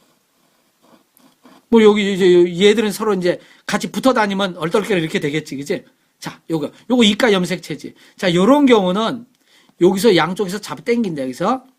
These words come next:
자, 이렇게 잡아당겨. 그러면 어떻게 돼? 여기가 뚝 잘라지겠지. 한 번 분열 일어나는 거야. 그럼 어떻게 되냐? 얼떨결에 이 시기는 여기가 있고, 이 시기는 어디가 있어? 여기가 있지. 이런 식으로. 자, 이런 식으로 이제 분열이 된 거야. 얼떨결에.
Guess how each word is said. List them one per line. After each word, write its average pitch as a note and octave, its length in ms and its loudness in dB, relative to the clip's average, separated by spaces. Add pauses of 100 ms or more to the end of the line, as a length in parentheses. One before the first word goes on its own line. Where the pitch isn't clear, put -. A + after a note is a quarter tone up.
(440)
자, - 120 -18
이렇게 C#3 200 -14
잡아당겨. D3+ 560 -10 (520)
그러면 A#3+ 520 2
어떻게 A3 300 0
돼? A3 80 4
여기가 E3+ 260 0 (200)
뚝 B3 440 8
잘라지겠지. F#3 640 0
한 A3+ 280 -2
번 G#3+ 100 2
분열 F3 320 -2
일어나는 D#3 460 -2
거야. C3 260 -8 (220)
그럼 F#3 200 0
어떻게 F3 260 2
되냐? F#3 440 2 (260)
얼떨결에 E3 800 0
이 D3 60 -4
시기는 D#3+ 400 -4
여기가 D3 400 -2
있고, E3+ 640 -2 (580)
이 C#3 80 -4
시기는 E3+ 260 -4
어디가 D3 300 -2
있어? D3+ 380 -4 (260)
여기가 C#3+ 420 -4
있지. C#3+ 180 -4
이런 C#3+ 180 -2
식으로. C3 320 -10
자, D#3 140 -8
이런 G#3 180 2
식으로 G#3+ 180 -4
이제 F#3+ 120 0
분열이 F#3 360 0
된 D#3 200 -4
거야. D#3 260 0
얼떨결에. D3+ 680 -4